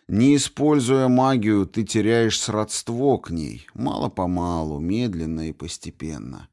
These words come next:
Капля точит камень, червь прогрызает крепчайшее железное дерево, и магия от небрежения тоже начинает слабеть.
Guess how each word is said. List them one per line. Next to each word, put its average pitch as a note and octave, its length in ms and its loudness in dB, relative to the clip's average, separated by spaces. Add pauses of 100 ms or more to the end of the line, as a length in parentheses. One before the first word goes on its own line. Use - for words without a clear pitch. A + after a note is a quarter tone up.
(540)
Капля A#2 520 2
точит A2+ 540 0
камень, F#2+ 680 -2 (340)
червь A#2+ 580 2
прогрызает A2 880 2
крепчайшее A2+ 960 0
железное G#2 680 0
дерево, F#2 680 -2 (360)
и C3+ 140 4
магия C#3 640 4
от - 160 -4
небрежения A#2 920 2
тоже C3+ 480 2
начинает A2+ 680 -2
слабеть. A2 840 -2